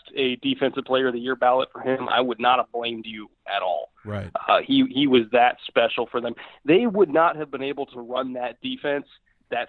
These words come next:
Speaker 1: style of defense, you know, predominantly in cover four, without Eddie Jackson. Like, hundred percent, no way. 'Cause i-, if you're running that style, you need to have a free safety that you can leave on an island deep down the field against slot receivers, against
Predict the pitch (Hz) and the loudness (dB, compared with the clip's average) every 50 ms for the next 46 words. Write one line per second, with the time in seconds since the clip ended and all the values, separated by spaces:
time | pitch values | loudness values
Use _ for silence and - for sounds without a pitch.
0 | - - - - - 117 123 127 135 135 131 127 - 135 131 131 - 135 131 127 | -8 -12 -6 -4 0 2 4 4 4 2 0 -4 -4 -6 -6 -4 -2 0 0 0
1 | 123 - - - 127 120 117 - 139 127 120 120 123 131 120 123 123 120 117 - | 0 -2 -4 -4 -4 -4 -4 -2 0 4 4 4 4 4 0 -2 -4 -4 -4 -2
2 | - 135 120 123 117 - 143 131 135 139 139 - - _ - 135 131 139 139 127 | -2 0 0 0 0 -2 0 2 2 2 2 0 -2 _ -10 -2 2 4 6 6
3 | 127 117 113 - - - - - - 104 - - - - - - _ _ _ _ | 4 4 2 -2 -4 -6 -8 -8 -8 -10 -10 -10 -16 -20 -20 -20 _ _ _ _
4 | _ _ _ - 135 135 127 - - - 170 165 143 143 131 - - 135 120 - | _ _ _ -8 -8 -8 -6 -4 0 4 4 4 4 4 2 4 4 2 2 2
5 | 104 123 117 110 104 - - - - _ _ _ _ _ _ _ _ _ _ - | 0 -2 -2 -2 -2 -6 -8 -10 -14 _ _ _ _ _ _ _ _ _ _ 0
6 | - 151 139 135 127 120 - - - 170 156 - 160 - 147 156 147 156 180 185 | 2 4 4 4 2 -2 -8 -10 -8 -8 -6 -6 -6 -4 -2 0 2 4 4 4
7 | 180 151 143 143 139 - _ - - 165 156 139 127 120 127 131 123 127 131 147 | 4 4 2 0 -2 -4 _ -2 0 4 4 4 2 0 -4 -10 -10 -10 -10 -8
8 | 165 165 160 147 131 120 143 131 - 127 139 135 131 123 123 120 120 117 - - | -8 -8 -10 -10 -10 -8 -8 -8 -6 0 2 4 4 4 4 0 -2 -6 -14 -20
9 | _ - 147 135 - - 147 143 131 - - 143 135 127 117 - 127 123 117 110 | _ -8 -8 -8 -6 -4 -4 -4 -4 -4 -2 -2 -2 -2 -2 -6 -8 -6 -6 -8
10 | - _ _ _ _ _ _ _ - 127 120 131 123 123 120 120 - _ _ _ | -10 _ _ _ _ _ _ _ -6 0 4 6 8 8 8 6 2 _ _ _
11 | _ _ _ _ _ _ _ _ - 131 139 151 147 - 151 139 123 120 120 143 | _ _ _ _ _ _ _ _ -10 -4 -2 0 0 2 4 4 4 4 4 2
12 | 160 165 165 147 139 139 139 135 135 127 127 131 123 127 131 131 131 123 117 117 | 2 4 4 2 4 4 4 6 6 4 4 2 2 2 2 2 0 -4 -8 -8
13 | - - 135 131 - - 127 123 123 117 - 135 123 123 120 120 123 - - - | -4 -4 -4 -2 0 2 2 2 0 -2 -4 -4 -4 -4 -4 -6 -8 -10 -4 2
14 | 139 120 120 - 123 120 - - 123 120 113 120 120 120 117 120 117 117 - | 4 4 4 2 0 -6 -10 -10 -10 -8 -8 -6 -6 -6 -6 -6 -8 -8 -10